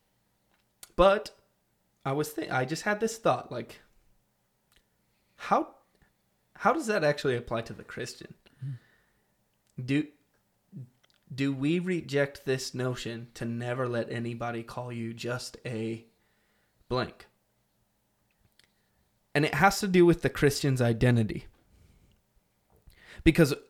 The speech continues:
Speaker 1: what does humility say to this? And I don't mean humility in terms of, like, being weak or letting people determine what you can or can't be. But how does humility respond to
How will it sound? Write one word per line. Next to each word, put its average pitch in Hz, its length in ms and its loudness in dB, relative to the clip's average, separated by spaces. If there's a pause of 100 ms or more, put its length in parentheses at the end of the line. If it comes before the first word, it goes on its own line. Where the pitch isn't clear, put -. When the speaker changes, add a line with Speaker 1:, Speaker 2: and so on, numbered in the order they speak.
(140)
Speaker 1:
what 139 300 6
does 202 180 8
humility 127 680 4 (100)
say 127 280 2
to 131 140 -6
this? - 440 -10 (320)
And 131 100 4
I 131 60 8
don't 180 220 8
mean 208 160 8
humility 151 500 4
in 127 100 4
terms 131 300 2
of, 120 100 0
like, 113 300 0
being 120 260 2
weak 135 320 0 (340)
or 123 100 2
letting 127 320 6
people 135 320 4
determine 127 680 4 (300)
what 139 200 10
you 160 100 8
can 131 300 2
or 156 100 8
can't 185 300 0
be. 208 280 2 (680)
But 131 140 6
how 135 180 10
does 165 140 4
humility 151 480 4
respond 127 480 -2
to 120 280 -2